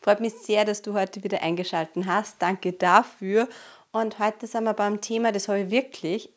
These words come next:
ganz am Anfang von diesem Podcast, Folge zwei oder drei, schon mal erwähnt, bin genauer drauf eingegangen und jetzt sind wir einfach bei Folge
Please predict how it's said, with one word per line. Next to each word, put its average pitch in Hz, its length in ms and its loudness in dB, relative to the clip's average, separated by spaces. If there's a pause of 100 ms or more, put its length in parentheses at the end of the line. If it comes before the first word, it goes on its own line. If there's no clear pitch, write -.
(220)
ganz 262 460 2
am 247 220 -6 (120)
Anfang 220 720 0
von 254 340 0
diesem 247 340 -2
Podcast, - 840 -2 (340)
Folge 240 480 2 (240)
zwei 240 460 2
oder 240 260 -4
drei, 185 680 2 (440)
schon 233 340 0
mal 226 360 0 (180)
erwähnt, 262 540 2 (140)
bin 226 160 -4
genauer 202 340 2
drauf - 320 -8
eingegangen 247 840 2 (300)
und 214 140 -2
jetzt 226 200 -2
sind 220 160 0
wir - 180 -2
einfach 214 440 0
bei 202 160 -2
Folge 208 640 0